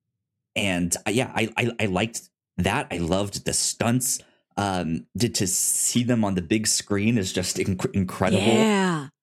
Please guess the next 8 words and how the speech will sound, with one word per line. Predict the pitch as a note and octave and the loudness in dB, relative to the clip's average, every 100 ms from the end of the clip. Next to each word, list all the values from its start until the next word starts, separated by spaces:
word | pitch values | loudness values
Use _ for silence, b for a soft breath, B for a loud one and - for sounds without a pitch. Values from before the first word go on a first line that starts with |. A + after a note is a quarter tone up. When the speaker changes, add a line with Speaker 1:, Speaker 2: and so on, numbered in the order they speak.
| - | -2
Speaker 1:
It's | B2+ - | 0 0
so | - - C3 | 0 0 2
loud. | A2 E2+ E2 G#2 G#2+ G#2 G2+ - | 0 0 0 0 2 2 2 0
It's | G#2 - | 0 -2
so, | - B2 A2+ G#2+ G2+ G2 B | 0 2 2 2 2 -2 B
I | - | 0
mean, | C#3 - | 0 2
I, | C#3+ C3+ | 0 0